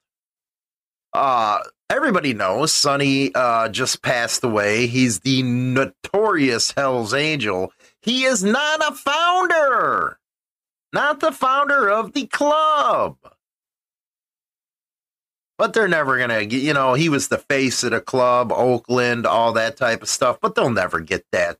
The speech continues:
uh, never get that right. I write to reflect on Mister Barger, not to praise him.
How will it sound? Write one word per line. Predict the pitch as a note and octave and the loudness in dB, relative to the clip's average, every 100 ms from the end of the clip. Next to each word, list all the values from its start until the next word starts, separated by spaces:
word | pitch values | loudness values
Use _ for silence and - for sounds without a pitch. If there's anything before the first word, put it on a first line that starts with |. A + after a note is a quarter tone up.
| - | -4
uh, | F#2 E2+ E2+ - - _ _ _ _ _ | 0 4 4 0 -4 _ _ _ _ _
never | F#3 G#3 C3 | -2 0 0
get | F#2+ F2 - | -2 -6 -4
that | E2+ C#2+ G1+ | -2 -2 -2
right. | C#2+ D2+ D2 _ _ _ _ _ | -2 -2 -6 _ _ _ _ _
I | - F3+ | -2 0
write | E3+ G3+ A#3+ - | 2 2 0 0
to | G3 | 0
reflect | E3 D#3 - F#3 F3+ - | 0 -2 0 0 0 0
on | D#3 D3 | 0 2
Mister | F3+ - E3 | 0 0 0
Barger, | B2+ D#3+ E3 C3+ A#2+ A2 | 2 2 2 0 2 2
not | A2+ G#2+ C#3 E3 - | 0 -4 -4 -4 -6
to | - | -6
praise | D#3 - D#3 D#3+ E3 D#3+ - | -6 -4 -2 0 0 0 -2
him. | G#2 C#2+ C#2 | -2 -4 -6